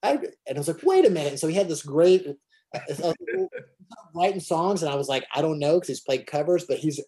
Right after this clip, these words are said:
incredible, and he writes these awesome songs with great, um, I, I don't know, there, it's really fun. And then there was a guy that, that, uh, saw Endpoint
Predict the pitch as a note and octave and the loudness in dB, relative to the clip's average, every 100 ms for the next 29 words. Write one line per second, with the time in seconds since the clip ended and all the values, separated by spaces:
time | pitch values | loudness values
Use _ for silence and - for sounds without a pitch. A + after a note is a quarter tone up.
0 | C#3+ C3 - G#3+ D4+ F3 G#2+ F2 A2+ A#2 | -12 -14 -8 -6 -2 -4 -4 -10 -12 -14
1 | A#2 E3 F3 D3 - - - F3+ F#3 F3+ | -4 -2 -2 -6 -12 -14 -8 -6 -6 -6
2 | D#3 E3+ E3 E3 E3 G#2+ - - D#3 E3 | -6 -6 -4 -6 -6 -10 -14 -4 -2 -2
3 | D#3+ A#2+ G#2+ G#2 G#2 _ _ _ _ _ | -4 -10 -10 -12 -16 _ _ _ _ _
4 | _ _ B2 B2+ C#3 C3+ G#2 F#2 G2+ B2+ | _ _ -14 -8 -4 -4 -6 -10 -8 -6
5 | C3 B2+ C3+ C#3 C3 A#2 G2+ A2 C3+ C#3 | -6 -6 -2 0 0 -6 -8 -8 -8 -8
6 | C3 C3 B2+ C3 C#3 C3+ - B2 A#2 A#2 | -2 -2 0 -2 0 -2 -6 -8 -6 -8
7 | _ _ _ _ _ G#2 G#2+ G#2 - - | _ _ _ _ _ -8 -6 -6 -4 0
8 | C#3+ C#3 C3+ - _ _ D3 F3+ F3+ F#3 | 2 0 -2 -18 _ _ 0 0 0 -2
9 | F#3+ G3+ | 0 0